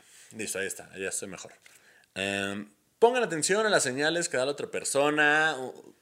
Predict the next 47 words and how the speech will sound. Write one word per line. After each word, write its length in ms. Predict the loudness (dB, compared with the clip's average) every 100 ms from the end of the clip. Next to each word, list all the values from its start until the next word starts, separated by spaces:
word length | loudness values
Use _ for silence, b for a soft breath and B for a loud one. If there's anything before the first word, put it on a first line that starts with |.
| _
Y 200 | -4 2
es 140 | 2 2
que 120 | 2
son 200 | 2 2
muy 180 | 2 2
notorias, 540 | 2 6 6 6 4
en 140 | 0
serio. 260 | 0 2 2
O 40 |
sea, 120 | 0 -4
no 160 | -4
es 80 | -4
como 200 | -4 -6
tan 160 | -6 -6
difícil 460 | -8 -6 -4 -6 B B B B
saber 640 | 2 6 10 10 8 4 B B
si 140 | -2
le 100 | 2
gustas 360 | 2 0 -4 -2
a 80 | 0
otra 240 | 0 -2
persona 520 | -2 -2 -4 -4 -4 -6
o 120 | -6
no. 280 | -2 -2 -4 B B
Además, 500 | B -2 0 0 -2 -10 -8
la 180 | -4
otra, 180 | -2 -4
no 140 | -4 -4
te 100 | -6
le 80 |
puedes 320 | 0 2 4 2
aven-, 400 | -2 -6 -10 -14 -8
no 160 | -6
te 160 | -8 -4
puedes 220 | 4 4
declarar 260 | 4 -2 -2
una 200 | -2 -2
persona 600 | -2 2 0 0 -2 -6 B B B B B _ _
si 520 | -4 0 0 2 0
no 180 | 2 0
estás 240 | 4 4
seguro 400 | 4 2 4 4
y 80 | 4
además 260 | 4 2 -2
si 80 |
no 100 | -2
llevas 340 | 0 2 0